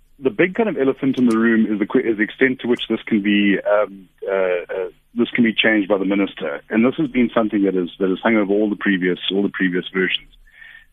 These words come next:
Um, at a bare minimum, companies need, um,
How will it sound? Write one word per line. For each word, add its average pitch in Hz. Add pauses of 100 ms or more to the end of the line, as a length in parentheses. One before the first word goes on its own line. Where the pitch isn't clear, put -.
(180)
Um, 113 (1500)
at 123
a 120
bare 143
minimum, 135
companies 117
need, 104
um, 98